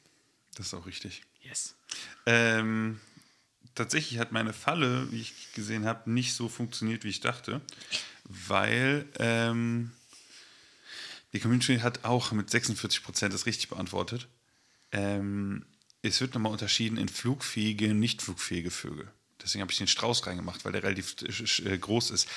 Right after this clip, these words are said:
Speaker 1: Allerdings ist der Wanderalbatros trotzdem immer noch mit drei Komma fünf Metern, hat er immer noch die größte Flügelspannweite. Und ich dachte, wenn ich da Strauß reinmach, würden da mehr Leute drauf reinfallen.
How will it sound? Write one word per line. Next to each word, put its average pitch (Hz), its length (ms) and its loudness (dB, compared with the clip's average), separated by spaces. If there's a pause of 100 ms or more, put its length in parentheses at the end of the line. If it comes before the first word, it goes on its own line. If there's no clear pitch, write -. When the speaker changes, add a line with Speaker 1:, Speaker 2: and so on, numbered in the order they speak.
(140)
Speaker 1:
Allerdings 107 640 4 (200)
ist - 140 6
der 98 120 6
Wanderalbatros 104 920 4
trotzdem 113 840 6 (240)
immer 113 240 4
noch 104 220 0
mit 110 180 2
drei 151 260 4
Komma 143 400 6
fünf 135 340 4
Metern, 117 520 4 (1120)
hat 95 160 -2
er 92 60 2
immer 95 140 0
noch 92 100 -4
die - 120 -10
größte - 260 -4
Flügelspannweite. 90 640 -4
Und 87 80 -4
ich 90 120 -4
dachte, 104 280 0
wenn 92 80 -2
ich 101 100 -4
da 90 100 -4
Strauß - 440 2
reinmach, 90 460 -4 (540)
würden 92 220 -2
da 90 80 -2
mehr 92 180 0
Leute 92 260 -2
drauf 82 240 -10
reinfallen. - 360 -12